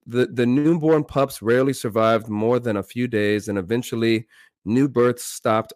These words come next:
altogether. Eventually, the betas died out and the reproduction stopped. In just under five years from the inception of this utopia, the population went to zero.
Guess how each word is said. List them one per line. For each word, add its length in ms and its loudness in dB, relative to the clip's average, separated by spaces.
altogether. 640 -2
Eventually, 480 2
the 100 -4
betas 400 2
died 320 2
out 320 0
and 140 -4
the 40 -4
reproduction 640 -4
stopped. 540 -6
In 140 -2
just 300 0
under 200 2
five 400 2
years 280 2
from 180 -4
the 80 -2
inception 480 -2
of 100 -2
this 180 -6
utopia, 600 -4
the 80 -2
population 840 0
went 140 -4
to 140 -8
zero. 540 -4